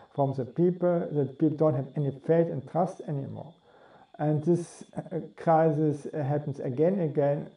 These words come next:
and especially to this time. I never have seen so much lying and cheating and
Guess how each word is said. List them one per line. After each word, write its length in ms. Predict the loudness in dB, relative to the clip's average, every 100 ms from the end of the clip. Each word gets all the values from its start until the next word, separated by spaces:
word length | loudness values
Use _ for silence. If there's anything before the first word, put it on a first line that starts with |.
| -10
and 100 | -4
especially 340 | 0 0 0
to 160 | -4 -4
this 280 | -4 -6 -6
time. 400 | -6 -6 -8 -14 _ _ _ _ _ -4
I 40 |
never 200 | 0 0
have 180 | 0 -2
seen 340 | -4 -4 -4
so 160 | -2 -2
much 320 | 0 -2 -4
lying 380 | -4 -2 -2 -4
and 200 | -8 -8
cheating 580 | -4 -4 -2 -4 -4 -8
and 280 | -10 -10 -10